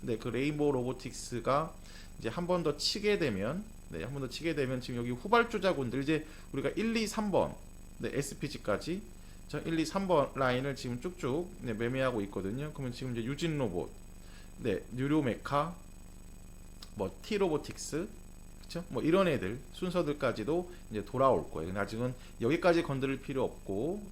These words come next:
네, 지금 유진 로봇이라든가, 네, 뉴로 메카, 특히 뉴로 메카가 역시 에스피지와 같은 결이기 때문에, 네, 지금 나머지, 네, 지금 삼, 사 번도 우리가, 네, 지금 빠짐없이 체크하면서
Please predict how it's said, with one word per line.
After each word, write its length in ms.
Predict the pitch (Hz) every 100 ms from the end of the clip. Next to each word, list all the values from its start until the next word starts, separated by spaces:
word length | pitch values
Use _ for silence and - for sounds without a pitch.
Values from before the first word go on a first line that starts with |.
| -
네, 120 | 87
지금 260 | - 110 101
유진 280 | 120 147
로봇이라든가, 920 | 147 135 131 127 120 113 107 123 143 - - -
네, 100 | -
뉴로 260 | 104 127 170
메카, 400 | 156 - - 69 -
특히 200 | - 139
뉴로 260 | 117 156
메카가 640 | 170 165 151 151 143 123 -
역시 220 | - -
에스피지와 500 | 120 - - 139 143
같은 380 | - 123 170 175
결이기 400 | 147 120 107 104
때문에, 500 | 98 90 107 131 - - - - -
네, 120 | 90
지금 220 | - 98
나머지, 580 | 95 110 113 95 131 175 - -
네, 160 | 87
지금 200 | - -
삼, 180 | 90 156
사 180 | 165 156
번도 760 | 147 143 139 139 139 165 202 - -
우리가, 440 | - 98 87 135 - -
네, 100 | - -
지금 160 | -
빠짐없이 640 | 101 135 139 123 - - 147
체크하면서 920 | 143 151 - 151 113 101 101 156 175